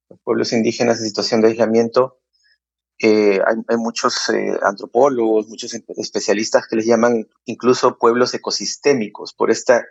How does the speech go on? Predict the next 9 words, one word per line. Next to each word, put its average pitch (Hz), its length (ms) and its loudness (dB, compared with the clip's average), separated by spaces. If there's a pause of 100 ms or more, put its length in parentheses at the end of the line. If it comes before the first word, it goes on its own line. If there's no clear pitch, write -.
es-, 110 300 -8 (160)
estrecha 151 720 0
relación 110 680 0
que 101 120 -4
tienen 107 560 -2 (500)
con 101 180 0
los 90 120 -4
ecosistemas, - 800 -2
¿no? 107 140 -14